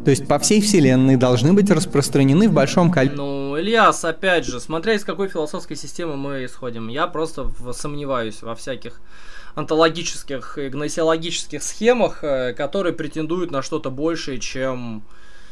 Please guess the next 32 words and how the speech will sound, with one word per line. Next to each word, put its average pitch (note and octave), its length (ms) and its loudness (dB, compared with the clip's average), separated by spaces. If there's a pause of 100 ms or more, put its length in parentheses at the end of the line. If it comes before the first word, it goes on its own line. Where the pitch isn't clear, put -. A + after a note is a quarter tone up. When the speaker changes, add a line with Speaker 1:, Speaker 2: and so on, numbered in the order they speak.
(800)
Speaker 2:
ну, D#3+ 160 -8
очень C3+ 260 -6
какие-то B2+ 300 -10
скромные B2 480 -6
вещи, E3 340 -2
типа, C3 300 -8
«Ну, A#3+ 160 -4
вот A#3 220 6
мы G3 100 0
можем A#3+ 300 4
логикой G#3 380 2
работать D3+ 360 -2
с - 40 -10
высказываниями, G3 680 0
ну, F3+ 180 -4
д-, G3+ 220 -8
окей, G3 320 0
можете, C#3+ 420 -4
да, B2+ 200 0
действительно, A#2 640 -8
без A#2+ 120 -8
вопросов». B2+ 420 -4 (200)
Мы A3+ 180 2
можем G#3 360 6
с, - 40 -6
с F3+ 180 -8
помощью G3+ 300 -2
математики A3+ 460 -4
считать G#3 480 -2
несуществующие F3+ 800 -6
абстрактные F3+ 420 -6
числа, - 420 -6